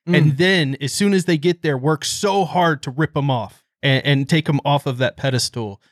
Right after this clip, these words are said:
Speaker 2: And, and I kind of feel like in some ways this is the result that I see in the Linux community. There are several examples, in fact, that I can give here where it's,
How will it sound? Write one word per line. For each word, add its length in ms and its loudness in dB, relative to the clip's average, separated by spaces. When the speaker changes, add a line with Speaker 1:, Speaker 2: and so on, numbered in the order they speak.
Speaker 2:
And, 300 2
and 140 2
I 80 2
kind 240 -2
of 60 -6
feel 200 0
like 240 0
in 100 -4
some 220 -2
ways 480 0
this 420 0
is 300 0
the 100 -8
result 440 0
that 120 0
I 120 2
see 560 -2
in 400 0
the 100 -2
Linux 340 0
community. 440 2
There 100 2
are 40 2
several 340 0
examples, 540 0
in 120 0
fact, 560 -2
that 120 0
I 100 0
can 220 -2
give 240 0
here 420 0
where 460 0
it's, 220 -6